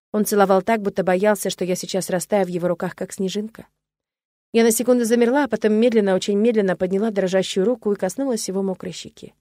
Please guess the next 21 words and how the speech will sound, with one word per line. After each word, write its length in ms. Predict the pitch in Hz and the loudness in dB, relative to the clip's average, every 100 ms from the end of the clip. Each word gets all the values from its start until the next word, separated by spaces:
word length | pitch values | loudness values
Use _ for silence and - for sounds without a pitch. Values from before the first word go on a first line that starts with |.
| _ _ _ _ _ - | _ _ _ _ _ 0
Он 100 | 226 | 0
вздрогнул 500 | 190 240 277 196 175 | 4 4 4 2 0
от 140 | 170 | 0
моего 280 | 190 190 220 | 0 2 0
прикосновения, 720 | 220 196 196 208 202 240 202 | -2 -6 -2 0 2 2 2
но 100 | 202 | 2
не 120 | 214 | 0
отстранился, 680 | 214 - 226 226 269 - - _ _ _ - | 0 -2 0 0 -2 -8 -14 _ _ _ -4
просто 280 | 240 226 | -4 -2
замер, 340 | 214 262 254 190 | 0 0 2 0
а 20 | |
потом 300 | 196 202 214 | -2 0 0
ответил 340 | 190 220 220 | 2 0 0
на 100 | 190 | -2
поцелуй 360 | 185 190 208 214 | -2 -4 -2 -2
чуть 200 | - 190 | -2 -6
смелее, 400 | - 196 226 214 | -2 0 0 0
уже 180 | 170 196 | -2 -4
не 120 | 190 | -6
так 220 | 180 160 | -8 -12
робко. 400 | - - - - | -14 -18 -20 -20